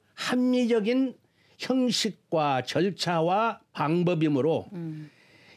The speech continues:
Speaker 1: 예절이 인성과 물리에 어긋나면 어떻게 제정할 것이며
Speaker 2: 네.
Speaker 1: 세상에 불의하고 정의롭지 못하고,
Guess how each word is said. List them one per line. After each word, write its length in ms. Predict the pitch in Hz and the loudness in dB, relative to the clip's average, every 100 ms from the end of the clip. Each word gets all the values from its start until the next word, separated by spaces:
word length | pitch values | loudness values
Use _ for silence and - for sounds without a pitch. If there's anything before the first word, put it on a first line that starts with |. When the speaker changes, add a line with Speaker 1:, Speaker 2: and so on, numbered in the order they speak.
| - | -2
Speaker 1:
예절이 920 | 139 175 170 208 208 226 240 233 156 - | 0 2 2 2 2 2 2 0 -4 0
인성과 960 | 151 196 214 202 202 196 190 202 208 202 | 2 2 2 2 2 2 2 2 2 0
물리에 680 | 139 170 180 170 175 190 196 | 2 2 2 2 2 2 2
어긋나면 1300 | 175 165 175 170 156 151 147 185 202 202 175 147 117 98 - - | 2 2 2 2 2 2 2 2 2 2 2 2 0 -4 -18 -6
어떻게 840 | 151 214 226 240 185 - 247 240 - _ _ _ - | -2 -2 0 -2 0 0 0 0 -4 _ _ _ -4
제정할 440 | 170 175 160 151 | 0 0 0 0
것이며 600 | 160 135 135 135 113 95 | 0 0 0 0 -2 -4
Speaker 2:
네. 360 | 185 165 151 143 165 - - | -4 -4 -6 -10 -16 -20 -12
Speaker 1:
세상에 920 | - - 254 247 226 202 214 226 208 - _ _ | -4 0 2 2 2 2 2 2 0 -6 _ _
불의하고 680 | 196 202 180 165 139 110 - _ - | 0 2 2 2 0 -2 -4 _ -2
정의롭지 560 | 165 175 170 165 165 | 0 2 0 0 0
못하고, 680 | 160 151 143 147 208 226 | 0 0 0 0 0 0